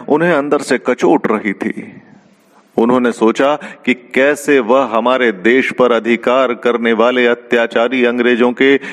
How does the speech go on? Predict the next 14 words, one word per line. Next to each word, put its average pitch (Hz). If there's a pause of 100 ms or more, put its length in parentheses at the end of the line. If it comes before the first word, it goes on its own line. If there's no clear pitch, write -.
(120)
शासन 131
कार्य 120
का 120
अंग 120
बनकर 113 (260)
उन्हीं 135
के 165
लिए 113
काम 104
कर 95
सकते -
हैं। 95 (760)
अंततः 120 (260)
उन्होंने 117